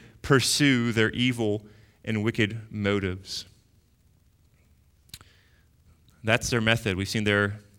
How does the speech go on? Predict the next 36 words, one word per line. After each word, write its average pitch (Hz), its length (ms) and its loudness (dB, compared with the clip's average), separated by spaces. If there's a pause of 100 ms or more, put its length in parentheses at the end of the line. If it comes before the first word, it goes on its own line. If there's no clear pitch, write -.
(120)
motivation, 113 520 4
we've 104 60 -4
seen 117 120 -4
their 104 120 0
method, 107 360 0
and 98 200 -6 (360)
then 131 220 4
their 123 140 6
manner, 117 480 4 (460)
right? 110 240 -4
And 95 180 -10 (480)
instead 156 540 4
of 131 220 4
being 143 380 4
the 127 100 2
moral 127 320 2
guide, 113 420 4
right, 117 120 2
instead 131 260 0
of 110 100 0
being 127 240 2
the 110 100 0
moral 120 600 0 (100)
plumb 143 340 2
line 104 420 0
for 117 100 -6
the 101 60 -4
people 113 320 -2
of 101 100 -2
Israel, 95 520 -2 (280)
confronting 139 760 0
sin 139 420 2
and 127 80 -2
oppression, 110 680 -4 (760)
they 117 120 4
simply 120 720 0